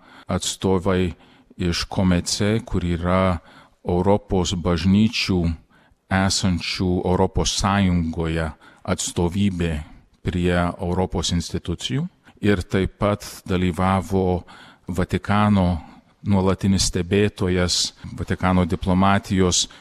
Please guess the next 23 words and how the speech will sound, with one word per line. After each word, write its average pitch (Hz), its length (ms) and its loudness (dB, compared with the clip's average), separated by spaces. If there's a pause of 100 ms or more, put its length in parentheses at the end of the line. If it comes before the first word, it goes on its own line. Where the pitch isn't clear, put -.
(120)
prie 98 180 4
Europos 95 520 0
parlamento. 85 760 -4 (400)
Ir 87 160 -2
jie 92 160 2
pasidalino 92 960 2 (720)
irgi 113 360 -2
tais 92 260 -4
pačiais 95 460 -4
rūpesčiais, 104 720 -6 (540)
gal 95 500 -4 (160)
mažiau 101 560 0
dėl 101 240 -2
migrantų 98 760 -2
klausimo, 113 680 -2
nes 98 280 -2
juos 95 440 -6 (600)
liečia, 104 480 0
bet 90 240 -6 (440)
gal 95 240 -10
biškį 98 560 -8
atokiau, 104 640 -4 (400)
bet 104 420 0